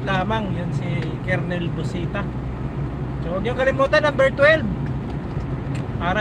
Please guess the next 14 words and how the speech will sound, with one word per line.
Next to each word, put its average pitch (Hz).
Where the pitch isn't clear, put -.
Senado. 247
So, -
yun, 247
mga 240
kasyokoy, 233
ah, 190
pauwi 190
na 202
tayo, 196
galing -
tayo -
ng -
trabaho. 170
Ah, 151